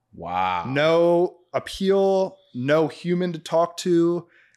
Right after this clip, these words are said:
Speaker 2: no reasoning to why this happened. They were just gone. So for me, like, that was a huge, like, kick in the balls, eye opener moment. Never put all your eggs in one basket. Never let a platform be the key to your success.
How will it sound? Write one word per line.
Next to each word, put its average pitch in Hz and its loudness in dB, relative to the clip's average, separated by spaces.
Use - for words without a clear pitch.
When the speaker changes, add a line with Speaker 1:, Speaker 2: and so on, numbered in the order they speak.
Speaker 2:
no 143 2
reasoning 180 -2
to 151 -2
why 135 0
this 143 0
happened. 180 -2
They 135 -2
were 135 0
just 120 -8
gone. 104 -4
So 139 0
for 139 -8
me, 190 2
like, 131 -4
that 165 0
was 156 0
a 139 -4
huge, 135 -8
like, 113 -6
kick 147 -4
in 135 -6
the 127 -8
balls, 127 0
eye 117 -4
opener 113 -10
moment. 113 -10
Never 139 -2
put 156 -2
all 147 2
your 135 0
eggs 135 -4
in 127 -8
one 127 -6
basket. 120 -2
Never 156 0
let 151 2
a 135 -2
platform 131 -4
be 117 -8
the 113 -10
key 123 -6
to 120 -12
your 113 -8
success. - -8